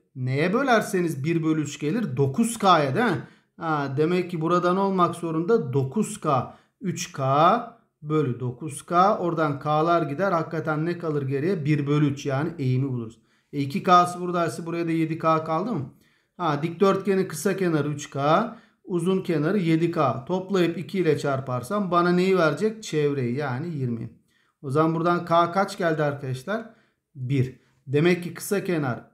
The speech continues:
üç, uzun kenar yediymiş. Alan istiyor. Yedi kere üç, yirmi bir.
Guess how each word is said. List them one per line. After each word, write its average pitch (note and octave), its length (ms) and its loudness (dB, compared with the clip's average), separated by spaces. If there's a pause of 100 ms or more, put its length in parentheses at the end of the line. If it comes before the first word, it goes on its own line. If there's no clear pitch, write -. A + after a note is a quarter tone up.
üç, D3 640 0
uzun E3+ 300 -4
kenar G3+ 440 0
yediymiş. C#3+ 960 -2
Alan D#3 300 2
istiyor. D#3+ 640 -2
Yedi D#3 240 -4
kere D3+ 200 0
üç, A2+ 220 -8
yirmi D3+ 280 -2
bir. G3 300 2